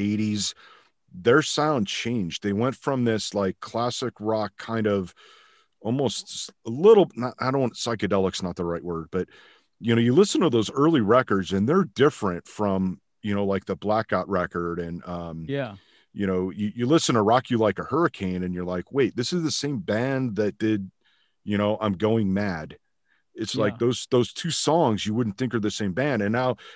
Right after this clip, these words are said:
Speaker 1: you look at their stuff today and it's like, "Wow, does Post Malone influenced on these guys or something?" I, you know, I don't know. <laughs>
Speaker 2: I just,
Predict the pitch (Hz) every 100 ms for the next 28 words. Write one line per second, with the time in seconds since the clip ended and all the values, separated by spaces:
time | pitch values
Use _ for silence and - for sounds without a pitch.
0 | - 117 165 160 - 117 - 123 - 107
1 | 85 135 180 107 107 104 113 110 107 113
2 | 107 - 85 120 135 101 87 92 92 80
3 | - - - _ - 127 - 107 110 170
4 | 139 98 - 98 90 - 92 87 82 -
5 | 85 82 80 - 82 82 85 95 104 113
6 | 104 113 101 110 120 117 87 - - -
7 | - _ _ - - - 185 - - -
8 | - 740 - 784 - 855 784 _ _ _
9 | _ - - 226 226 247 220 -